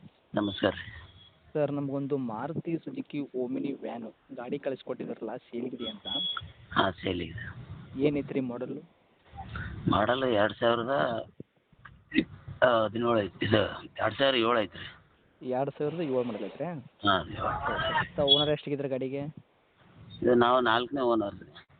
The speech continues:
Speaker 2: ಗಾಡಿ ಇವಾಗ ಯಾರು ತೊಗೊಂತಾರ್ರಿ, ಅವರು ಐದನೇ ಓನರ್ ಆಗ್ತಾರೆ?
Speaker 1: ಐದನೇ ಓನರ್ ಆಗ್ತಾರೆ.
Speaker 2: ಆ, ರನ್ನಿಂಗ್ ಎಲ್ಲ ಎಷ್ಟು ಆಗೈತ್ರಿ ಸರ್, ಕಿಲೋಮೀಟರ್ ಓಡಿರೋದು?
Speaker 1: ರನ್ನಿಂಗ್ ಒಂದ್ ಮೀಟರ್ ಖರಾಬ್ ಆಗ್ಯಾವ ನೋಡ್ರಿ, ನಾವು ತಗೋ ಟೈಮ್ನಾಗೆ ಖರಾಬ್ ಇತ್ತು ಅದು.
Speaker 2: ಖರಾಬ್ ಆಗೈತ್ರಿ?
Speaker 1: ಅದೇ, ಅವ್ರು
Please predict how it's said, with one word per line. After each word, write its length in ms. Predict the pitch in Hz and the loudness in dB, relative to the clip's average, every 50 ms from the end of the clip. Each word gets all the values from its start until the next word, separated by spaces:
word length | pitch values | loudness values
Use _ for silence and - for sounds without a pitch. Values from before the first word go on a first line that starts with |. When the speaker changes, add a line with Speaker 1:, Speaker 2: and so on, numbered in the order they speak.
| _ _ _ _ - 139 | _ _ _ _ -14 -6
Speaker 2:
ಗಾಡಿ 240 | 127 127 117 120 131 | -4 -2 -2 0 0
ಇವಾಗ 240 | 131 127 127 127 120 | 0 0 0 0 0
ಯಾರು 180 | 113 107 127 127 | -2 -2 -4 -6
ತೊಗೊಂತಾರ್ರಿ, 480 | - 135 127 131 127 - 151 151 175 | -6 -6 -4 -4 -2 0 0 2 2
ಅವರು 320 | 160 127 127 135 165 160 127 | 2 2 2 2 2 2 2
ಐದನೇ 220 | 117 120 127 131 | 0 0 -2 -4
ಓನರ್ 140 | 127 131 135 | -2 0 0
ಆಗ್ತಾರೆ? 340 | 151 151 - - 135 - 107 | 0 0 0 2 4 4 4
Speaker 1:
ಐದನೇ 160 | 98 104 98 | 6 4 2
ಓನರ್ 380 | 90 85 87 82 - - - - | 2 0 -2 -8 -8 -8 -10 -10
ಆಗ್ತಾರೆ. 1080 | - - - - - - - - - - - - - - - - - - - - 147 143 | -10 -10 -8 -4 -4 -4 -4 -4 -6 -8 -8 -10 -10 -10 -10 -10 -10 -10 -8 -4 -4 -2
Speaker 2:
ಆ, 40 | |
ರನ್ನಿಂಗ್ 320 | 135 139 135 151 160 170 165 | 0 0 0 0 2 2 2
ಎಲ್ಲ 100 | 165 156 | 2 4
ಎಷ್ಟು 280 | 143 151 151 - 156 | 4 4 4 4 2
ಆಗೈತ್ರಿ 180 | 143 135 139 139 - | 0 0 -2 -4 -4
ಸರ್, 140 | 143 131 - | -4 -4 -4
ಕಿಲೋಮೀಟರ್ 380 | - 127 131 131 135 - 139 | -4 -4 -4 -4 -2 -2 0
ಓಡಿರೋದು? 760 | 131 127 127 131 127 120 123 120 113 117 - - - - - - - - - - - - - | 0 0 0 0 -2 -2 -2 -2 -4 -4 -6 -8 -10 -12 -10 -10 -10 -10 -8 -6 -2 2 6
Speaker 1:
ರನ್ನಿಂಗ್ 340 | 104 107 110 117 127 131 131 | 8 8 8 8 8 8 6
ಒಂದ್ 180 | 135 131 127 120 | 6 6 6 6
ಮೀಟರ್ 360 | 120 120 123 127 135 143 147 | 4 4 4 4 6 6 8
ಖರಾಬ್ 320 | - 120 117 123 127 123 | 8 8 6 6 4 4
ಆಗ್ಯಾವ 220 | 131 131 131 127 127 | 4 4 4 2 0
ನೋಡ್ರಿ, 300 | 127 127 123 120 131 131 | 0 0 -2 -2 -2 0
ನಾವು 220 | 127 120 120 - | 2 2 2 4
ತಗೋ 240 | - 110 107 110 113 | 4 4 4 4 4
ಟೈಮ್ನಾಗೆ 460 | 104 117 117 117 117 120 120 120 120 | 4 6 6 6 6 6 6 6 4
ಖರಾಬ್ 320 | 113 - 104 113 110 101 110 | 4 4 4 4 4 2 0
ಇತ್ತು 360 | 113 - - - - - 135 | -4 -6 -6 -6 -4 -2 0
ಅದು. 340 | 175 190 127 - - - - | 0 0 -2 -4 -8 -6 -4
Speaker 2:
ಖರಾಬ್ 180 | 123 123 120 | -4 -2 -2
ಆಗೈತ್ರಿ? 300 | 123 110 110 - - 131 | -2 -4 -6 -6 -6 -8
Speaker 1:
ಅದೇ, 540 | 170 196 180 120 110 110 107 101 98 90 90 | -8 -6 -2 2 4 4 4 4 2 0 2
ಅವ್ರು 300 | 98 107 113 113 107 | 4 4 4 4 4